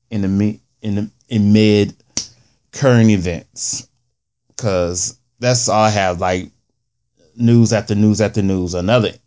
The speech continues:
incident, I think this happened before George Floyd. <coughs> A woman in New York, um, that was walking her loose dog just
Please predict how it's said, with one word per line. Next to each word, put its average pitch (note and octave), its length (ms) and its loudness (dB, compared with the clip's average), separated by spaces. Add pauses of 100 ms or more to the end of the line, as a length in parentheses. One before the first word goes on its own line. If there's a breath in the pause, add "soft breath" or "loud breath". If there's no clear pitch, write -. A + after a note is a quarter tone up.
incident, G2 580 -4
I F#2+ 80 -6
think A#2+ 220 -2
this A2 220 -2
happened F#2+ 320 -6
before F#2 460 -6
George F#2 380 -4
Floyd. F#2+ 420 -4 (1120 soft breath)
<coughs> - 1200 -4
A G#2+ 140 0
woman B2+ 400 4
in A2 160 6
New G#2+ 60 6
York, A2+ 440 4 (280)
um, G2+ 580 0 (2500 soft breath)
that G#2+ 320 0
was F#2+ 420 0
walking G#2+ 380 0
her G2 480 -2
loose A2+ 320 2
dog F#2+ 540 0 (380)
just - 540 -2